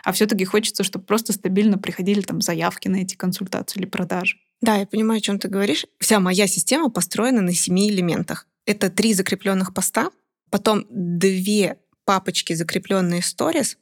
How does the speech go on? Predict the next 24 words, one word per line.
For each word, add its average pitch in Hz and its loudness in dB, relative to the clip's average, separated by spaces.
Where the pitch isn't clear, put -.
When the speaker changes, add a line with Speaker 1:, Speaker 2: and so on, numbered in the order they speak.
Speaker 2:
Я 170 -2
щас - -6
тоже 170 -6
поясню, 175 -4
про 185 -6
что. 190 -6
Шапка 196 -2
и - -4
всё, - -4
по-моему. - -10
По 208 2
порядочку 202 0
пойдём, 160 -2
да? 214 -2
Смотри, 208 0
для 185 -2
того, 220 0
чтобы 226 -2
продать 202 -2
консультацию, 208 -2
очень - -6
круто 233 -2
работают 185 0
лид-магниты. 175 0